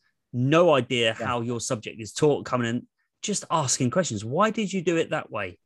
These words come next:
Speaker 1: Like, have you thought about doing it?" And sometimes you can't see the wood for the trees when,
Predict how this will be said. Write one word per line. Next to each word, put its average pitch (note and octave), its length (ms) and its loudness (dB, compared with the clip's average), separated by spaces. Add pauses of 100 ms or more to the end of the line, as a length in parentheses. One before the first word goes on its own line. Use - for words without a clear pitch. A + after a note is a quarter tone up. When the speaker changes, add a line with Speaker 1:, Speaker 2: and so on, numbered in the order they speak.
(440)
Speaker 1:
Like, C#3+ 140 2
have D3+ 120 0
you F#3+ 120 4
thought G3 160 2
about D#3+ 180 2
doing D#3+ 160 -2
it?" C3+ 140 -8
And C#3 180 -4 (140)
sometimes F#3 640 2 (1000)
you C#3+ 140 -4
can't F3+ 240 2
see F3+ 80 0
the D#3+ 80 0
wood C#3+ 160 -2
for D3 100 -6
the B2+ 120 -4
trees B2 360 -2
when, A2 280 -6